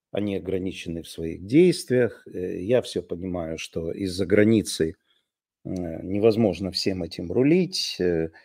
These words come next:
я понимаю, что после убийства Навального они стараются, так сказать, ну, сохранить, э, нести как знамя,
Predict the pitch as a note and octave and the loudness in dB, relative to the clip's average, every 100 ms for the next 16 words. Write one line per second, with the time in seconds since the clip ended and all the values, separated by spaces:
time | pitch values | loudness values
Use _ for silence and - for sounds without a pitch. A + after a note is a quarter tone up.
0 | _ _ A2 C3+ A#2+ A2 G#2+ G#2 F#2 F2 | _ _ 8 8 8 2 2 0 -2 -4
1 | - F2+ E2 A2 F#2+ - F2+ F2+ F2 F#2+ | -4 -4 -2 -2 -2 -2 -2 -2 -2 -4
2 | - - F2 F2 F#2 F2+ E2 D#2+ E2+ F2 | -4 -6 -4 0 0 0 -2 -4 -6 -6
3 | F#2 - F2+ F2 E2+ E2 - F2 D#2 _ | -6 -4 -4 -2 -2 -6 -6 -6 -6 _
4 | _ _ _ _ _ - - F#2+ - - | _ _ _ _ _ -20 0 0 2 2
5 | F#2 E2+ - - - - E2 - C3 A#2 | 2 2 -4 -12 -14 -16 -10 -2 0 2
6 | - G#2 - G#2+ G#2+ C3 D#3 C3 - - | 0 -2 0 2 4 6 6 4 -2 0
7 | A2+ G2+ F#2+ G2+ G2+ - B2 A2 F#2 - | 4 4 4 0 -2 -2 0 2 0 -2
8 | F#2+ F2+ D#2 F#2+ G#2+ A2 G2+ F#2+ F2 F2+ | -4 -4 -2 2 6 6 4 2 0 -2